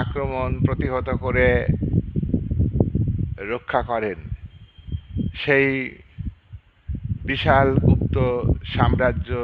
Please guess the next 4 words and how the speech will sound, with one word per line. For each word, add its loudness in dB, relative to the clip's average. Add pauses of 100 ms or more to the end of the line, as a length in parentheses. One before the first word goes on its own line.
(140)
সম্পর্কে -2 (1300)
আজকে 0 (280)
আমি -2 (180)
আলোচনা -2